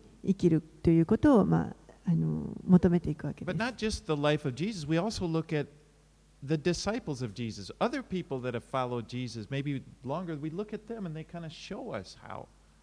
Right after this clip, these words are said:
Speaker 2: how to live.
Speaker 1: で、それはイエスの人生だけではなくて、イエスに従ったこの弟子たちの生き様というものも、また私たちはそれを、あの、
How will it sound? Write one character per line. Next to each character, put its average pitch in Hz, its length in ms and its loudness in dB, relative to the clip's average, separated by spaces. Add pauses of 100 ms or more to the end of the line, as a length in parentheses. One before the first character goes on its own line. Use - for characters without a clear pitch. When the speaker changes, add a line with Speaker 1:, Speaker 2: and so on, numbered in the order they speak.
(140)
Speaker 2:
how 117 180 -4
to 131 80 -6
live. 139 340 -6 (580)
Speaker 1:
で、 294 80 2
そ 302 100 2
れ 311 120 6
は 311 360 6
イ 302 120 4
エ 330 100 8
ス 302 240 4
の 233 160 10
人 233 200 6
生 214 160 6
だ 180 120 4
け 240 140 6
で 220 100 10
は 185 80 6
な 196 140 8
く - 120 -4
て、 196 280 4 (200)
イ 285 80 6
エ 302 60 8
ス 294 140 2
に 202 80 8
従 214 280 2
っ 226 80 4
た 233 220 0
こ 220 140 4
の 220 60 8
弟 226 180 6
子 - 100 -10
た 359 140 2
ち - 160 2
の 214 220 6 (260)
生 - 80 -2
き 196 160 6
様 190 260 10
と 202 80 6
い 226 120 10
う 269 40 6
も 294 140 6
の 349 120 4
も、 269 140 6
ま 208 140 6
た 190 100 2
私 175 260 0
た 156 120 -4
ち - 120 -8
は 240 240 0
そ 196 140 -2
れ 165 140 2
を、 165 160 4 (320)
あ 165 120 0
の、 160 440 -4